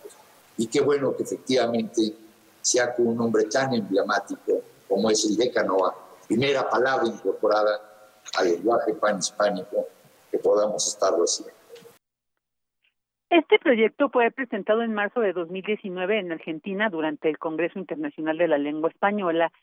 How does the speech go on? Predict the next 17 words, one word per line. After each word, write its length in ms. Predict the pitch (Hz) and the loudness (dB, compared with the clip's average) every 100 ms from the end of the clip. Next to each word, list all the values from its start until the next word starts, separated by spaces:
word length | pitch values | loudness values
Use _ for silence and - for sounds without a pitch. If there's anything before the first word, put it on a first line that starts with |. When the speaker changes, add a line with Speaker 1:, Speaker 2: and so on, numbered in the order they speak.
| _ _ - | _ _ -4
Speaker 2:
y 120 | 196 | 2
ahora 420 | 208 226 247 254 | 4 4 4 2
con 240 | 262 190 180 | -4 -8 -10
esta 260 | 180 214 | -6 -6
firma, 300 | 208 208 202 | -4 -6 -6
pues, 160 | 202 180 | -8 -6
adquiere 420 | 156 - 196 196 | -6 -2 0 0
rango 460 | 185 190 185 185 180 | 0 -4 0 -4 -2
jurídico 600 | 180 180 196 185 - 247 | -6 -4 -6 -6 -4 -6
con 260 | _ 147 143 | _ -12 -10
la 100 | 143 | -10
firma 260 | 180 170 | -10 -6
de 60 | 170 | -4
las 120 | 147 - | -4 -2
cuatro 280 | 165 - | -2 -2
entidades 360 | 156 160 160 156 | -10 -2 0 0
fundadoras 560 | 185 175 196 180 175 | -6 0 0 2 0